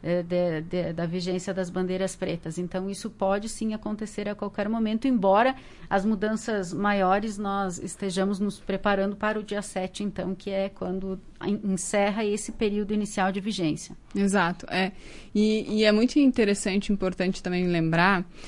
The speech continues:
Speaker 2: que o governador, ele faz as, as lives e anuncia, né? Normalmente ele faz
Speaker 1: Sim.
Speaker 2: um pronunciamento sobre o que vai acontecer e provavelmente vai fazer nessa,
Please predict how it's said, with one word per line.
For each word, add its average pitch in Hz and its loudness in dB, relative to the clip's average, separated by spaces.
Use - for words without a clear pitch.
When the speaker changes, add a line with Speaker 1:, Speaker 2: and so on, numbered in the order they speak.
Speaker 2:
que 196 4
o 202 6
governador, 190 2
ele 214 4
faz 190 2
as, 175 0
as 170 -2
lives 175 4
e 175 4
anuncia, 208 4
né? 185 0
Normalmente 175 -2
ele 196 -6
faz 170 2
Speaker 1:
Sim. 190 4
Speaker 2:
um 202 2
pronunciamento 190 0
sobre 180 -4
o - -8
que 170 -6
vai 170 -2
acontecer 175 -4
e 180 2
provavelmente 180 0
vai 180 2
fazer 175 4
nessa, 185 2